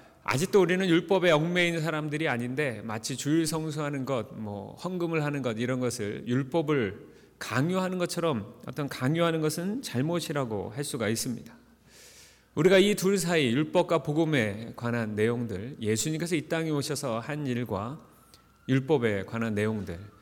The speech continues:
우리가 사순절을 보내면서 이 십자가상에서 이루신 주님의 복음과 율법의 관계는 어떤 것인가에 관해서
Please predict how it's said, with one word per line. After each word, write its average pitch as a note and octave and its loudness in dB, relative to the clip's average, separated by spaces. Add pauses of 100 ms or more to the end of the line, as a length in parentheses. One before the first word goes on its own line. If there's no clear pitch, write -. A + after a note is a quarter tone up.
(360)
우리가 C#3 4
사순절을 F3+ 4
보내면서 D3 0 (760)
이 D3 6
십자가상에서 F#3+ 4
이루신 D#3+ 2
주님의 D#3 4
복음과 C#3+ 2
율법의 B2 -2
관계는 B2 0
어떤 C#3 -2
것인가에 G2+ -4
관해서 G#2 -8